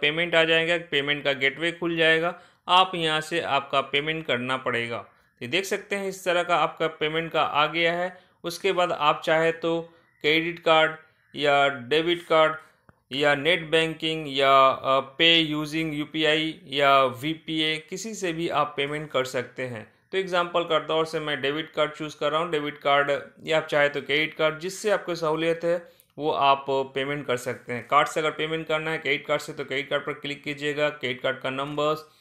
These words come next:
आपका एक्सपायरी डेट, ईयर, मंथ्स, नेम, बैंक नेम,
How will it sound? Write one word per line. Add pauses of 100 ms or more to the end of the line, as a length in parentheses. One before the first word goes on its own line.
(220)
आपका
एक्सपायरी
डेट,
ईयर,
मंथ्स,
नेम, (400)
बैंक
नेम,